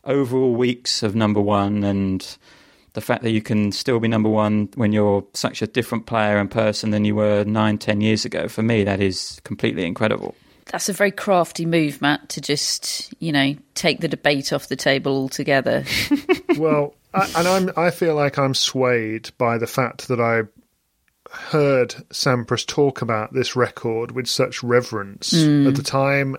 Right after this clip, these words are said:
Speaker 3: and ever since. It's the one he, I don't wanna say he valued it, valued it the most at the time, but he certainly values it now, I think, 'cause it's the one that remains and the one
Speaker 2: <laughs> So
Speaker 3: that has
Speaker 2: he's
Speaker 3: never been
Speaker 2: got
Speaker 3: broken.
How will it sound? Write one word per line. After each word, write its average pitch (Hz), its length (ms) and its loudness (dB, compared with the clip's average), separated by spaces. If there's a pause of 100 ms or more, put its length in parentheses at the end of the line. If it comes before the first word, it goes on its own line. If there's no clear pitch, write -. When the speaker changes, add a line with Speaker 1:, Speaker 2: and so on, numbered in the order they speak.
(120)
Speaker 3:
and 120 280 -2
ever 120 160 0
since. - 500 -4
It's 131 140 -14
the 139 120 2
one 131 580 -2
he, 135 560 -4 (1200)
I 131 60 -6
don't 170 100 2
wanna 160 100 2
say 151 200 2
he 131 80 2
valued 139 480 2
it, 131 240 -6
valued 135 720 0
it 139 100 2
the 131 80 0
most 127 340 2
at 135 60 -8
the 127 60 -14
time, 127 340 0
but 117 100 0
he 120 80 -2
certainly 127 300 -2
values 127 420 2
it 127 100 -4
now, 123 300 0
I 104 40 -2
think, 127 220 -4
'cause 123 140 0
it's 123 160 -6
the 131 100 0
one 123 220 2
that 120 100 -8
remains 117 640 -2
and 127 80 -6
the 123 60 0
one 120 280 -2
Speaker 2:
<laughs> - 40 -20
So - 200 2
Speaker 3:
that 127 100 -2
has 120 120 2
Speaker 2:
he's 127 100 2
Speaker 3:
never 127 200 4
been 110 160 0
Speaker 2:
got - 160 0
Speaker 3:
broken. 110 420 -4